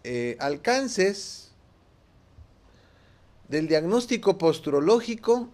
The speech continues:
de la rehabilitación miofuncional postural, la R M P del método Di Roca,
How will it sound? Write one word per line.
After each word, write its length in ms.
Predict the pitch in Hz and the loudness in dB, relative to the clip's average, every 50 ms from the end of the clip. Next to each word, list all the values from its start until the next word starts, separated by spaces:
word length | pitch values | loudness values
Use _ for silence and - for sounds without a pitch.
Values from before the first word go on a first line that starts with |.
| _ - | _ -6
de 160 | - 135 151 | 0 2 4
la 140 | 147 147 143 | 6 6 6
rehabilitación 680 | 139 143 143 135 139 131 127 143 143 139 - 202 208 | 6 4 4 2 0 0 2 2 2 4 2 2 2
miofuncional 640 | 208 202 180 - 160 143 135 - 143 139 160 180 175 | 2 0 0 -2 -4 -6 -4 -4 -2 0 0 -2 0
postural, 640 | - 165 156 156 - - 139 160 175 190 214 233 - - | 0 -2 -4 -4 -2 0 4 4 4 4 2 0 -4 0
la 120 | 113 120 120 | 2 2 2
R 120 | 127 135 | 2 0
M 160 | 131 131 127 | -2 -4 -6
P 280 | 117 123 135 143 147 147 | -4 0 -2 -2 -2 -2
del 240 | - 120 110 110 110 | -6 -8 -6 -6 -4
método 420 | 117 123 120 123 127 127 127 127 | -6 -6 -6 -4 -2 -2 0 0
Di 100 | 131 143 | 0 0
Roca, 380 | 143 156 147 117 - 147 156 | 0 0 0 0 -2 -8 -8